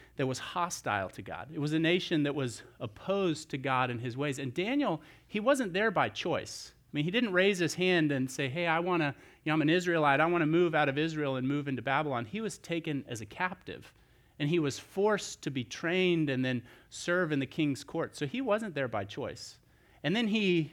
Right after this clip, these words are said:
he serves in the government, and you can just imagine all the stuff going on around him. I mean, this is a, this is a country, they don't worship God. They don't follow God's ways. They don't,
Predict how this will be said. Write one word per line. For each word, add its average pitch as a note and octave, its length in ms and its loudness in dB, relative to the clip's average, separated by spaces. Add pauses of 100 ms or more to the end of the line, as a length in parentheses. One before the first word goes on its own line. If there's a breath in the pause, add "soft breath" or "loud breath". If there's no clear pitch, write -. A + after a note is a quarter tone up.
(100)
he E3+ 260 4
serves G3 640 0
in E3+ 120 2
the C#3+ 60 0
government, E3 580 2
and C#3+ 240 0
you E3 160 -2
can F3+ 100 -4
just D#3 200 -4
imagine D#3 540 0
all D3+ 200 0
the F3+ 100 -4
stuff D#3+ 320 -6
going C#3+ 260 -2
on C3+ 160 -2
around B2 340 -2
him. F#2+ 60 -8
I F#2+ 40 -8
mean, A2+ 80 -4
this E3 180 -8
is E3+ 160 -4
a, A#2+ 140 -2 (340 loud breath)
this F#3 140 -4
is F#3+ 40 -4
a G3 60 -2
country, E3+ 320 -6
they D3+ 140 -2
don't A#3+ 180 -6
worship A2 340 -6
God. A2+ 280 -2
They E3 80 0
don't F3+ 200 0
follow D3 380 -2
God's A#2+ 380 -2
ways. A#2 380 -4
They D#3+ 120 -4
don't, F3 180 -2